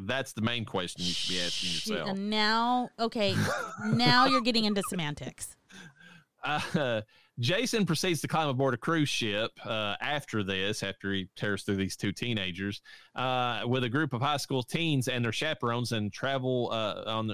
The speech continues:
Speaker 1: as they travel from New Jersey Lake to Manhattan by way of the ocean.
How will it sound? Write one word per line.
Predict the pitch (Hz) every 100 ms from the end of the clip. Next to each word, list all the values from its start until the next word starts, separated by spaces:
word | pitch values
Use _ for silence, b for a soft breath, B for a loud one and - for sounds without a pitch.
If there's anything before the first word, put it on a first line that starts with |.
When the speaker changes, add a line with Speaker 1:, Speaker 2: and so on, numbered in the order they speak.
| -
Speaker 1:
as | 104 101
they | 107
travel | 123 127 110
from | 113
New | 117
Jersey | 113 120 131 120 110
Lake | 127 151 -
to | 107
Manhattan | 107 120 117 - 170 147 110
by | 107
way | 107 123
of | 123
the | 117
ocean. | 131 113 - 113 143